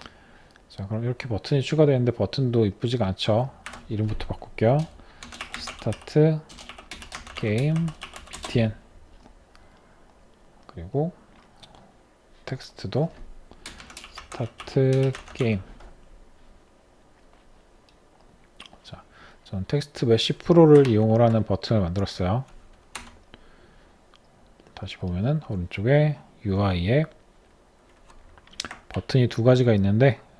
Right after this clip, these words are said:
요 밑에 텍스트 메쉬 프로라고 옆에 적혀 있는 얘를 사용을 했습니다. 음, 버튼 같은 경우에는 지금 특별히 필요는 없지만 그냥 사용을 할게요. 아이고, 생성이 돼버렸네.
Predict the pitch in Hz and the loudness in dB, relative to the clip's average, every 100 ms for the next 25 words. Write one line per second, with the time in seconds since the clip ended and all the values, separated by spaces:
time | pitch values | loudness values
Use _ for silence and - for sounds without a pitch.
0 | _ _ - 87 87 - - 98 101 - | _ _ -10 -8 -8 -8 0 2 2 -2
1 | 139 - - 101 - - - 151 151 127 | -6 -6 -4 -2 -2 -2 4 8 10 10
2 | 107 90 - 104 101 - - - - 117 | 6 2 2 0 0 -8 -14 -14 -2 2
3 | 101 101 110 - - - - - 92 98 | 4 2 0 -6 -20 -20 -18 -6 -2 0
4 | 113 123 131 127 120 - 104 101 - - | 2 4 4 4 0 0 0 -2 -4 -14
5 | - _ _ _ _ _ - - - - | -20 _ _ _ _ _ -20 -20 -20 -20
6 | _ 120 110 110 104 - - 151 147 143 | _ -4 -2 -2 -6 -4 2 4 4 4
7 | 120 117 110 - 107 104 - _ - - | 4 4 2 0 -2 -2 -6 _ -8 2
8 | 120 113 147 147 139 - - 104 110 110 | 2 2 4 4 4 -2 -6 -4 -4 -6
9 | - 98 98 - 113 110 110 - 98 139 | -8 -6 -4 -4 -2 -2 -4 -2 -2 -4
10 | - - - - - - - - _ _ | -8 -20 -20 -20 -20 -20 -20 -20 _ _
11 | _ - _ - 104 - - - - - | _ -20 _ -16 -14 -14 -20 -20 -20 -20
12 | - - - 101 92 85 92 87 104 139 | -20 -20 -12 -8 -6 -6 -8 -6 -2 -2
13 | - | -4